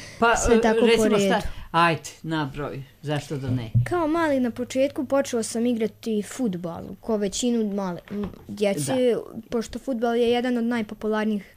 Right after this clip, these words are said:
Speaker 2: sportova, pa mala djeca
Speaker 1: Da.
Speaker 2: prikače se na
Speaker 1: Da.
Speaker 2: njega. Ali onda ja sam prestao, prestao, e, f-, pa čisto jer, m, pa nisam baš bio dobar, umjesto da pravilno šutam, da šutam,
Speaker 1: Mhm.
Speaker 2: e, petom kako svi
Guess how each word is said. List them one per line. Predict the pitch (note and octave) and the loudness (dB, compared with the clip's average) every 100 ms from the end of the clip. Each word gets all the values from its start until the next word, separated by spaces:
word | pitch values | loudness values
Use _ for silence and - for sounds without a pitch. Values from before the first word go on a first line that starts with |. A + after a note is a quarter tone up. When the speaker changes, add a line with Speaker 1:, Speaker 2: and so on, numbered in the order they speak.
| - - | -20 -18
Speaker 2:
sportova, | - G#3+ G3+ B3+ A#3 | -4 -2 -2 -2 -4
pa | A3+ | -4
mala | G#3 G3+ G3+ | -4 -4 -4
djeca | G3+ G3 A3 G#3 F#3+ - | -4 -4 -4 -6 -6 -10
Speaker 1:
Da. | D#3+ | -6
Speaker 2:
prikače | A#3 - G#3 F#3+ | -4 -4 -4 -6
se | F3 F#3+ | -10 -8
na | F#3 | -6
Speaker 1:
Da. | F3+ | -4
Speaker 2:
njega. | - D#4+ E4 - - - - - | -2 -2 -4 -12 -20 -20 -20 -8
Ali | A3+ A3+ | -2 0
onda | B3 C4 | 2 2
ja | C4 C4 | 2 2
sam | B3+ A#3 | 0 -2
prestao, | A#3 A#3 - A3+ G#3 - - - | -2 -2 -2 -4 -4 -8 -10 -6
prestao, | A3+ A3+ - - C#4+ A#3 _ _ - - _ _ - | -2 -2 -2 -2 -2 -2 _ _ -20 -20 _ _ -12
e, | - G#3 G#3+ | -4 -2 -2
f-, | G#3 - F#3+ - _ _ - | -4 -14 -16 -18 _ _ -12
pa | - A3 G3 - _ _ - | -2 0 0 -6 _ _ -14
čisto | - C#4 - B3 | -6 -4 -2 -2
jer, | A3+ G#3+ G#3+ D#3 - _ _ - | 0 0 -2 -6 -12 _ _ -20
m, | - A#3 A3+ A3 - - _ | -6 -2 0 -2 -8 -20 _
pa | - D4+ C#4+ C#4+ G#3 D#4 | -4 -2 0 -2 -2 0
nisam | F#4+ F#4+ F4+ | 2 2 2
baš | D#4 B3+ | 2 2
bio | B3+ C#4 | 2 2
dobar, | A#3+ C4+ G#3+ | 4 2 0
umjesto | A3 A3 A3 - A3+ A3 F#3 | 0 0 -2 0 2 2 0
da | A#3 A#3+ | 0 0
pravilno | D4 D4+ B3+ A3+ A#3 | 2 2 2 2 0
šutam, | G#3+ D4 A3+ G#3 G3 | -2 -4 -4 -4 -2
da | G#3 | -2
šutam, | G3+ C4 B3 G#3+ G3+ | -2 -8 -4 -4 -2
Speaker 1:
Mhm. | C3 D3 | -2 -2
Speaker 2:
e, | B3 | -4
petom | A3 B3 B3+ B3 G#3+ F#3+ | 0 4 4 2 -4 -4
kako | G#3 - G3 | -6 -8 -10
svi | - A#3+ | -6 -6